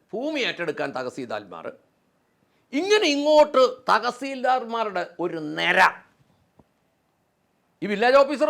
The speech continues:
മൂക്കുന്നതൊക്കെയാ തഹസീൽദാർമാർ. ഈ അടുത്ത കാലം കൊണ്ട് ഈ കുറഞ്ഞ ഗ്രേഡിലുള്ള ജോലിക്കാരില്ല. ജോലിക്കാരുടെ ഗ്രേഡ് അങ്ങ് കൂട്ടിക്കൊണ്ടിരിക്കുക. ഇനി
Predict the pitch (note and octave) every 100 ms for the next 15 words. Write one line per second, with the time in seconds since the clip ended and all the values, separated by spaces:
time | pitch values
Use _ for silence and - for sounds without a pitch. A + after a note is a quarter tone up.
0 | C4+ C4 C#4 C#4+ C4 C4+ G#3+ G3+ G#3 A#3+
1 | A3+ A3 G3 B2+ - _ _ _ _ _
2 | _ _ _ _ - G#4 D4+ E4+ - F4
3 | C#4 B3 A3+ F#3 D3 E3+ - _ _ _
4 | A#3+ B3+ - A#3+ D#4 F4 F#4 C4+ B3 B3
5 | B3+ G#3+ G3+ G#3 F3 G3 G#3 F3 D#3 D3+
6 | E3+ F3 - - _ _ _ _ _ _
7 | _ _ _ _ _ _ E3+ C#4 F4 F4
8 | E4 D4+ B3+ G#3 F#3+ A3 C4+ D4 G#3 G3+
9 | F#3 G3+ G#3 A3 D#3+ D3 A#2+ - _ _
10 | _ _ _ _ _ C#4